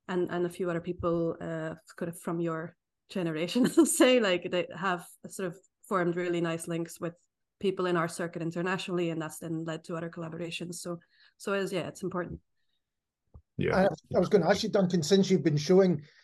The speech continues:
Speaker 3: films at Glasgow, are there now other places to show them, or is it still quite difficult to get your stuff screened?
Speaker 2: Um,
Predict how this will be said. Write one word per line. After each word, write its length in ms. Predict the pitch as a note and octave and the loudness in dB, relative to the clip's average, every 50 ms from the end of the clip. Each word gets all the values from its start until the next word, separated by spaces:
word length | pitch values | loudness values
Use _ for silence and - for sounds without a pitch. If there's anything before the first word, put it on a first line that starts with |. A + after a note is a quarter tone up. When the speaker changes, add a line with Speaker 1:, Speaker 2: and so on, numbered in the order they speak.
| _ _ _ _ _ _ _ _ - | _ _ _ _ _ _ _ _ 2
Speaker 3:
films 380 | - G3 F#3+ F#3+ F#3+ F#3 E3+ - | 6 6 8 8 6 4 4 2
at 80 | - C#3+ | 0 0
Glasgow, 680 | D#3 F#3 F#3 F#3+ F3 A#2+ B2+ F#3 F3+ F3 F3 G#3+ - _ _ _ _ | 0 2 2 2 2 2 2 2 4 4 2 0 -4 _ _ _ _
are 120 | - G#3+ G3 | -2 0 2
there 140 | F3+ F#3 | 2 2
now 220 | F3+ G#3 A3+ A3 G#3+ A#3 A3 | 4 4 6 6 6 6 4
other 260 | G#3 G#3+ G#3 A3+ A3 | 2 2 4 4 2
places 520 | G#3 - - A3 A#3 G3+ - B3 A#3+ - | 2 0 0 0 0 0 -2 -8 -12 -12
to 100 | - - | -10 -12
show 200 | F3+ - A3 A#3+ | -8 -4 -4 -2
them, 160 | B3 B3+ B3 A#3 | 0 2 2 0
or 40 | |
is 120 | G#3+ D3 D3 | 0 -2 -6
it 80 | F3 | -8
still 260 | F3+ - - G3+ G3 F#3+ | -6 -2 0 2 2 2
quite 240 | - F#3 E3+ E3+ | 0 -2 -4 -4
difficult 440 | - F3 D#3+ D3+ G3 F#3+ F#3+ F#3 F#3 | -4 -6 -4 -4 -4 -6 -6 -8 -6
to 80 | - D3+ | -6 -4
get 200 | D3 E3 E3+ F3+ | -2 -2 -2 -2
your 120 | E3 D3 | -4 -8
stuff 300 | C#3+ - - D#3+ - - - _ _ _ _ _ _ | -6 -4 -4 -4 -4 -6 -12 _ _ _ _ _ _
screened? 640 | - - - - - D3+ D#3 E3 F3+ F3+ D#3+ D3 - - _ _ _ _ _ _ _ _ _ _ _ _ _ _ _ | -16 -14 -10 -8 -6 -4 -4 -2 -4 -4 -6 -8 -12 -18 _ _ _ _ _ _ _ _ _ _ _ _ _ _ _
Speaker 2:
Um, 640 | - G#2 G2+ G#2+ A2 A2 A2 G#2+ G#2+ G#2+ - - | 2 2 4 6 6 6 8 8 6 6 2 -2